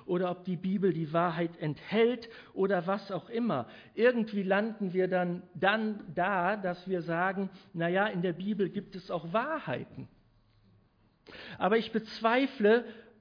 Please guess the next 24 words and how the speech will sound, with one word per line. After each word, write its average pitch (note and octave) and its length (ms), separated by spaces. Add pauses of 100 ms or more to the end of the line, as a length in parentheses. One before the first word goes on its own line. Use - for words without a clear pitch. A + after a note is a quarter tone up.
(280)
dass G3+ 280
uns F#3 240
solche A3 500
Diskussionen G3 840
auf F3 200
unserem F3 520
Weg F#3+ 260
der F3 140
Nachfolge F3+ 880 (260)
Jesu F#3 480
wirklich E3+ 460
weiterbringen, B2 800 (640)
sondern E3 260
ich - 120
glaube, F#3 360
sie F3 140
verwirren E3+ 680
uns C#3+ 360
mehr E3 360
und D3+ 180
bringen D#3+ 340
uns D3 360
aufs - 360
falsche C#3 640